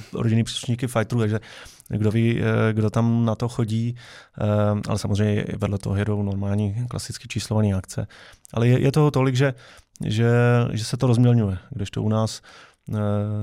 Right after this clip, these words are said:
si myslím, drží tu frekvenci, jak říkáš, bude to vzácnější, bude více eventů v zahraničí,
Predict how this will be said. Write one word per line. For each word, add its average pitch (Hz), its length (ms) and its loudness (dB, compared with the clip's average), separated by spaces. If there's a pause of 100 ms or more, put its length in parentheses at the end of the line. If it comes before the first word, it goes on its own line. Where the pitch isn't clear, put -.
(140)
si - 280 -8
myslím, 107 340 -4
drží 107 300 -2
tu 113 100 -8
frekvenci, 107 500 -2
jak 101 100 0
říkáš, 101 300 -4
bude 104 180 -2
to 113 100 -4
vzácnější, 117 640 -2
bude 110 180 -4
více 104 260 -6
eventů 107 440 -6
v 113 40 -6
zahraničí, 113 680 -4